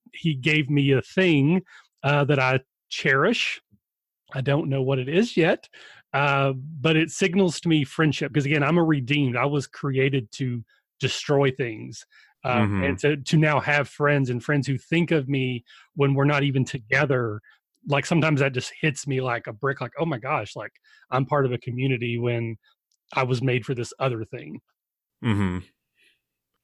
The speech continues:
Speaker 2: So yeah, Scott, what do you think? What, uh, what treasured possession would Bisk have, have found or created, uh, to give to Call?
Speaker 1: Now, based on my structure, it's probably not something I have with me or carry. It would have to be in my home,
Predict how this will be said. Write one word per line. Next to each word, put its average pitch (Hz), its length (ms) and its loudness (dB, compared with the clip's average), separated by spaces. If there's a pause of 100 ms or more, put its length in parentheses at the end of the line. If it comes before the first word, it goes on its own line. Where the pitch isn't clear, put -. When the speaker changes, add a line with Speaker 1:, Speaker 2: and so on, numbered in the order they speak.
(100)
Speaker 2:
So - 160 0
yeah, 165 240 6
Scott, 147 280 2
what 104 80 4
do 127 60 6
you 135 60 4
think? 127 280 2
What, 107 220 4
uh, 110 460 4 (920)
what 123 240 2
treasured 127 540 4
possession 101 800 2
would 92 200 0
Bisk - 360 0
have, 90 560 -2 (120)
have 92 220 -4
found 117 680 2
or 92 180 -2
created, 90 840 0 (920)
uh, 85 420 -6
to - 120 -10
give 104 260 -4
to - 80 -12
Call? 82 540 -4 (480)
Speaker 1:
Now, 131 140 0
based 165 420 -2
on 175 80 2
my 139 220 0 (260)
structure, - 480 -2
it's 123 100 -2
probably 147 240 0
not 135 140 -2
something 143 260 -2
I 117 100 -2
have 123 300 -2
with 131 200 0
me 139 120 0
or 123 80 -2
carry. 131 380 -2
It 127 40 0
would 113 100 -6
have 123 180 0
to 127 80 -10
be 117 160 -4
in 117 80 -2
my 110 160 -6
home, 127 460 -2